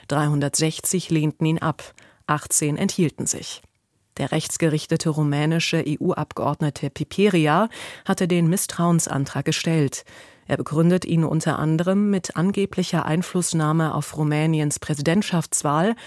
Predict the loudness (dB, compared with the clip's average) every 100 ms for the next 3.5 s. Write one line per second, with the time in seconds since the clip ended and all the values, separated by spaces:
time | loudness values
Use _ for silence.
0 | -18 -20 -2 -2 2 2 4 4 2 2
1 | 2 0 0 -2 0 -2 0 -2 0 0
2 | 0 2 0 0 -2 0 -2 -2 -2 -2
3 | -2 0 -2 -2 -8